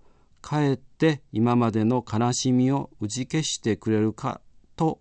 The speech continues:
思われるほど、生きがいをもたらし、喜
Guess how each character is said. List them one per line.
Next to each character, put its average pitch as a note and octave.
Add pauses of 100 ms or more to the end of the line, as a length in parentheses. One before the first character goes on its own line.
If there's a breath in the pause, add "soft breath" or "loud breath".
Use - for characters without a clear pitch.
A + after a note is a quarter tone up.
思 G#2+
わ G#2+
れ G#2
る G#2
ほ A2+
ど、 B2+ (920)
生 G2+
き A#2+
が A2+
い A2
を A2+
も A2
た A2
ら G#2+
し、 C#3+ (240 soft breath)
喜 G2